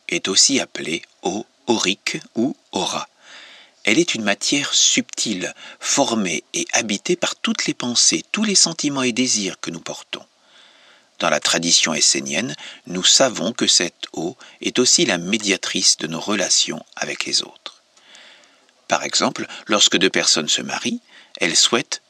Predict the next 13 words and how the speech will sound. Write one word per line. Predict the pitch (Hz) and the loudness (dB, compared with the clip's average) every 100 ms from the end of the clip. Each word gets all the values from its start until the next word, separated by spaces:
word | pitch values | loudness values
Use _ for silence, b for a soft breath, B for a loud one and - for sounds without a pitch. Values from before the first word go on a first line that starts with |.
| - | -10
qu'une | 87 85 - - | -4 -4 -2 0
eau | 117 117 _ | -2 -2 _
pure | - 78 - - - B B | -6 -6 -6 -8 -12 B B
coule | - 117 120 - - | 0 0 0 -6 -6
toujours | - 113 98 82 73 | -2 0 0 -4 -8
entre | - - - - | -8 -8 -10 -14
eux, | - | -6
c'est-à-dire | - - 80 87 123 143 B B B B B | 0 0 0 -2 -2 -4 B B B B B
qu'elles | - 76 | -4 -2
veulent | 73 73 90 | -4 -2 -2
que | - | -2
leur | 90 85 | -4 -4
couple | - 82 - | -6 -12 -10